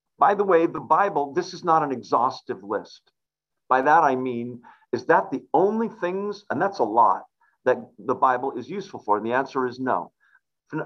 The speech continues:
I'll tell you, it's useful in training up children. Believe me, you gotta teach them early.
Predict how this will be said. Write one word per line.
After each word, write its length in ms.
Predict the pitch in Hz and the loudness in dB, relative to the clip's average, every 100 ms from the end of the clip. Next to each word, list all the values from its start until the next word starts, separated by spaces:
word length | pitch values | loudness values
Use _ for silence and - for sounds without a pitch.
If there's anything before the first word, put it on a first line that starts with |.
| - _ - | -12 _ -2
I'll 140 | 131 | -2
tell 120 | 165 135 | 0 -2
you, 140 | 104 107 | -2 -4
it's 200 | - 113 | -10 -4
useful 580 | 127 151 - 147 147 101 | -4 -4 -4 -4 -4 -8
in 160 | 98 | -14
training 400 | - 127 120 113 | -8 -8 -6 -8
up 180 | 107 - | -10 -12
children. 400 | - 98 90 85 _ _ _ _ _ _ _ _ _ _ _ 98 | -10 -10 -10 -18 _ _ _ _ _ _ _ _ _ _ _ -6
Believe 440 | 117 131 135 117 | -6 -2 -4 -6
me, 120 | 95 - _ _ _ _ _ _ | -14 -18 _ _ _ _ _ _
you 100 | 110 | 0
gotta 240 | 127 120 | 2 2
teach 260 | 117 131 - | -2 -10 -8
them 220 | 120 - 127 | -12 -2 2
early. 340 | 135 104 | 2 2